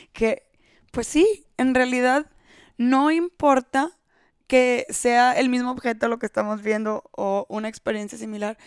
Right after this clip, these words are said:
cada quien va a vivir o lo va a, a traducir en su cerebro diferente, ¿verdad? Esa era una. Y la segunda era que, número uno,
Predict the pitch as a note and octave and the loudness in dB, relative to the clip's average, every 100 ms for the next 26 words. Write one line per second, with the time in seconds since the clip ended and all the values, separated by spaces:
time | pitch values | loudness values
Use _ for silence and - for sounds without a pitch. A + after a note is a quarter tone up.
0 | - _ - A#3 C#4 - C4+ C#4 A#3 A#3+ | -20 _ -8 -6 -6 -6 -6 -4 -2 -2
1 | B3+ A#3+ B3 C4+ - _ _ _ _ _ | -2 -4 -6 -6 -10 _ _ _ _ _
2 | G#3 G#3+ G#3 G#3+ A3 A#3 B3 _ A3+ A3+ | -4 -2 0 0 0 -2 -4 _ -2 0
3 | G#3+ G#3 G3+ - _ _ _ - A3 A#3+ | 0 -2 -4 -10 _ _ _ -6 -2 4
4 | A3+ A3 - C4 C4 C4 C#4+ C#4 C4 A3+ | 4 4 0 0 2 2 0 -2 -2 0
5 | A3 A#3 B3 - _ A3 G#3 F#3 F#3+ F3+ | 0 -2 -4 -8 _ -12 -10 -10 -12 -14
6 | - _ _ _ _ - F#3+ F#3 A#3 - | -20 _ _ _ _ -16 -12 -10 -10 -12
7 | _ _ - - - - A#3 G#3+ C4+ C4+ | _ _ -20 -20 -20 -2 0 4 4 4
8 | C4 G#3+ A3 _ _ B3 A#3 A#3 A#3 A3+ | 2 -2 -4 _ _ -4 0 2 2 0
9 | - A#3 A3+ D4+ D#4 C4 D#4+ _ _ _ | -2 -4 0 0 0 0 -2 _ _ _
10 | _ _ _ _ _ _ - A#3+ B3 - | _ _ _ _ _ _ -2 0 0 0
11 | B3 A#3+ G#3+ _ _ _ _ _ _ _ | 2 2 -2 _ _ _ _ _ _ _
12 | _ _ _ _ _ - C4 D4 D4+ C#4+ | _ _ _ _ _ -6 0 2 2 2
13 | D4 | -2